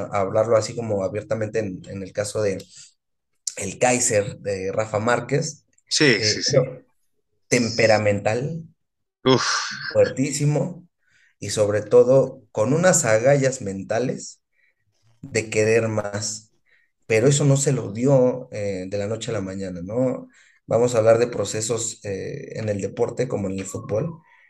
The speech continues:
Speaker 1: Este, yo le voy al Cruz Azul, obviamente.
Speaker 2: ¿Existe
Speaker 1: Este,
Speaker 2: otro acaso?
Speaker 1: <laughs> ese es otro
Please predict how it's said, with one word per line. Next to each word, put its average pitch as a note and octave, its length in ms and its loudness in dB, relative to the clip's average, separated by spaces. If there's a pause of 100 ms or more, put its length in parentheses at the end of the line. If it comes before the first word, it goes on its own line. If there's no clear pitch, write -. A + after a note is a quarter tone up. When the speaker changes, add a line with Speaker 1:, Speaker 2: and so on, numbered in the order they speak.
(240)
Speaker 1:
Este, F#2+ 680 -2 (180)
yo D#3+ 220 10
le C3+ 320 8
voy A#2+ 140 10
al A#2 120 8
Cruz A2+ 220 2
Azul, G3 580 6 (520)
obviamente. C#3 800 4 (440)
Speaker 2:
¿Existe C3 420 6
Speaker 1:
Este, - 20 10
Speaker 2:
otro C#3+ 280 8
acaso? E3 380 4 (720)
Speaker 1:
<laughs> - 280 -10
ese C#3+ 460 6
es C#3+ 100 6
otro F3 200 8